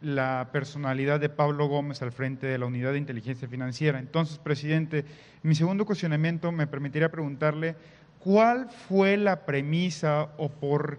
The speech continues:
qué usted decidió que el lunes se nombrara a Pablo Gómez en la Unidad de Inteligencia Financiera? Y a la par,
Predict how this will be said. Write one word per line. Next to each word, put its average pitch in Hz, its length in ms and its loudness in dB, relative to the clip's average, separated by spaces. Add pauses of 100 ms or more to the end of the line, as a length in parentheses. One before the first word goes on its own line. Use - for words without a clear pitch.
(120)
qué 196 680 -2
usted 180 480 -2
decidió 156 920 0 (420)
que 156 260 4
el 156 200 6
lunes 226 400 4
se 156 140 -2
nombrara 151 500 0
a 135 240 -6
Pablo 180 320 2
Gómez 175 400 -2
en 143 100 -2
la 135 80 -2
Unidad 135 340 -2
de 160 60 -4
Inteligencia 147 560 -6
Financiera? 139 640 0 (380)
Y 190 160 4
a 214 100 8
la 220 240 4
par, 151 400 0